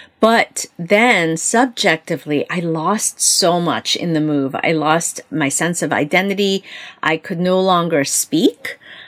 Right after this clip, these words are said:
you know, 'cause I didn't speak English. I couldn't understand anything. I was the weird kid in middle school who was being made fun of. Uh,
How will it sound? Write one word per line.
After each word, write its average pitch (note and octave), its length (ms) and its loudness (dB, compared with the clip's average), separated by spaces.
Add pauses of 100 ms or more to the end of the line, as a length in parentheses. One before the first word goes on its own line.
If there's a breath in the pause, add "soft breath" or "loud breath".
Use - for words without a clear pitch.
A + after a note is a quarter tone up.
you F3+ 140 0
know, F3 160 2
'cause - 180 -6
I D3 140 4
didn't F3+ 380 -4
speak - 260 -4
English. A#3+ 400 4
I - 80 4
couldn't F3+ 280 -6
understand A#3 540 0
anything. A3+ 800 2
I D3 300 2
was C#3+ 480 0
the C3 460 0 (200 soft breath)
weird A3 460 4
kid A#3 400 4
in D#3 400 2
middle B3+ 260 4
school A3+ 720 4
who G#3+ 140 0
was E3 160 4
being D#3 260 0
made D3+ 240 -2
fun C#4+ 300 4
of. B3 340 4 (540 loud breath)
Uh, G3 300 2